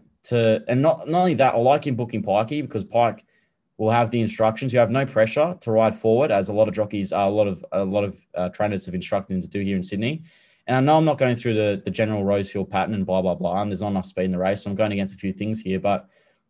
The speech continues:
I just think this is a race where we've had a lot of question marks on a lot of these fillies, and she might possibly be the one that just absolutely unleashes down the outside here. Um,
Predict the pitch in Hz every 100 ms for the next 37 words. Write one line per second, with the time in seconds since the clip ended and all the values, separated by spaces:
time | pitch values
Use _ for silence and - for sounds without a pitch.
0 | - 120 139 165 156 139 120 107 117 98
1 | - - 104 104 101 95 - _ _ _
2 | - 113 107 123 110 107 139 156 135 127
3 | - 107 107 127 160 - 101 98 120 123
4 | 113 - 107 98 131 175 - - _ _
5 | _ _ _ 104 104 101 - - 123 123
6 | 120 - 113 110 104 101 98 98 98 92
7 | 113 101 98 98 87 95 - - 104 -
8 | 117 101 98 95 95 98 95 92 101 92
9 | 92 90 - 92 92 90 92 107 170 170
10 | _ _ _ _ - 95 92 92 90